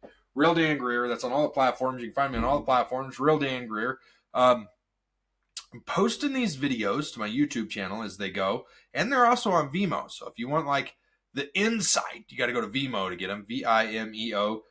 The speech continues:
Search up my channel. It's either Dan Greer or Eclipse D O T. I'll have to look at it. That one's not Real Dan Greer. Have to fix that. Anyways, um, hope you guys enjoyed it. Hope you're here. Sorry that my energy level's a little down. I'm a little,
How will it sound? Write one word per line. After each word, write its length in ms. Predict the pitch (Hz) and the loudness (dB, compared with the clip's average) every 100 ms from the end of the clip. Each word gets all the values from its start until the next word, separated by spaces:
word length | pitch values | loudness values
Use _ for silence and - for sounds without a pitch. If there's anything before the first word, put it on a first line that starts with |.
| _ | _
Search 280 | - 170 175 | -4 0 4
up 160 | 160 131 | 4 2
my 200 | 135 139 | -2 -2
channel. 440 | - 123 120 120 | -2 -2 -2 -6
It's 180 | 117 147 | -8 -6
either 720 | 156 117 104 98 92 90 87 | -4 -2 0 0 -2 -2 -6
Dan 480 | 90 98 101 98 95 | -8 -8 -8 -10 -14
Greer 380 | 95 92 95 95 | -10 -8 -4 -4
or 320 | 92 90 90 | -6 -8 -10
Eclipse 300 | - - - | -10 -14 -10
D 100 | 95 | -10
O 20 | |
T. 180 | - 95 | -8 -6
I'll 60 | 101 | -4
have 120 | 147 | -2
to 80 | 107 | -2
look 180 | 123 | -2
at 120 | - - | -4 -8
it. 80 | |
That 140 | 107 113 | -8 -10
one's 200 | 101 98 | -10 -8
not 200 | 95 92 | -8 -4
Real 200 | 98 92 | -4 -4
Dan 240 | 92 90 | -8 -10
Greer. 280 | 87 92 95 - | -8 -6 -6 -10
Have 100 | - - | -12 -8
to 80 | |
fix 240 | - 165 139 | -2 -2 4
that. 320 | 160 131 147 - - - - | 6 8 4 -4 -20 -20 0
Anyways, 500 | 247 151 95 120 - _ _ - | 4 4 4 -2 -6 _ _ 6
um, 340 | 139 135 131 - | 8 8 6 -4
hope 140 | 208 | 0
you 60 | 294 | 4
guys 180 | 320 | 4
enjoyed 360 | 262 147 139 208 | 4 4 6 6
it. 120 | 95 | 6
Hope 180 | 127 - | 0 2
you're 140 | 190 | 2
here. 300 | 135 175 156 | 6 8 8
Sorry 300 | - 147 190 160 | 6 6 6 6
that 120 | 143 | 4
my 120 | 143 | 4
energy 280 | 180 151 156 | 2 2 2
level's 260 | 165 156 139 | 4 2 2
a 40 | |
little 160 | 156 143 | 2 2
down. 340 | 143 156 147 | 2 2 0
I'm 100 | 117 | -2
a 60 | 131 | -2
little, 240 | 147 | -4